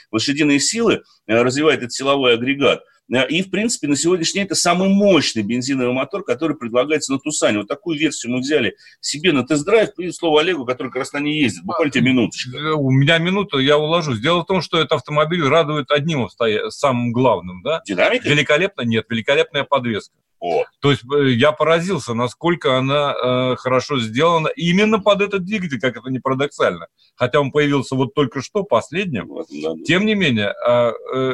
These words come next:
Speaker 2: это очень уверенная езда на любых покрытиях. А, кроме всего прочего, машина достаточно динамичная.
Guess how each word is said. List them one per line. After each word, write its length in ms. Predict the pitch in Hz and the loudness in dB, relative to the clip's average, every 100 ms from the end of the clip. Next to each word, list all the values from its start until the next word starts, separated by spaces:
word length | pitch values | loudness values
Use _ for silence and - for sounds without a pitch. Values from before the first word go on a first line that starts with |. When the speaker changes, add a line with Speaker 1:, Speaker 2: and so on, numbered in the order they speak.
| 127 | 0
Speaker 2:
это 360 | 139 - 147 - - _ - | -2 2 2 0 -8 _ -8
очень 340 | 160 143 139 | -4 -2 0
уверенная 540 | 139 135 131 127 123 123 | 2 4 4 2 2 0
езда 480 | 123 117 135 180 | -2 -2 0 0
на 100 | 160 | 2
любых 340 | 135 123 143 - | 0 -2 -2 -2
покрытиях. 560 | 135 - 101 92 87 - _ _ - _ - | -4 -2 -10 -8 -10 -10 _ _ -20 _ 0
А, 240 | 123 123 | 2 2
кроме 300 | - 190 190 | 2 0 2
всего 200 | 175 165 | 0 -2
прочего, 380 | - 190 190 165 | 2 0 0 0
машина 420 | 131 127 180 165 | 0 0 -2 -2
достаточно 520 | 139 - 139 - 131 | -2 -2 -6 -6 -4
динамичная. 680 | 120 127 120 92 - 82 | 0 0 0 -2 -8 -16